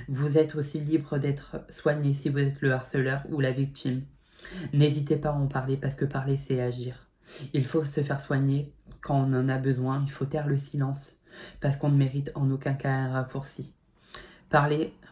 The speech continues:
au tout début du harcèlement, ne pas parler à la fin parce que toutes ces périodes ont été sombres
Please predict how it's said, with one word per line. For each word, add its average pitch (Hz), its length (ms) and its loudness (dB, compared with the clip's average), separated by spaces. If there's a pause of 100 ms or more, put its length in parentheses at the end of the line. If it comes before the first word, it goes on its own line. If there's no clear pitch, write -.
au 143 80 0
tout 143 180 -2
début 143 280 0
du 139 140 0
harcèlement, 139 600 2 (300)
ne 139 100 6
pas 139 160 2
parler 139 300 0
à 127 100 4
la 127 140 4
fin 127 280 -6 (260)
parce 139 200 0
que 143 220 0
toutes 143 220 -6
ces 147 140 0
périodes 135 500 0 (300)
ont 135 160 6
été 135 220 0
sombres 135 480 -2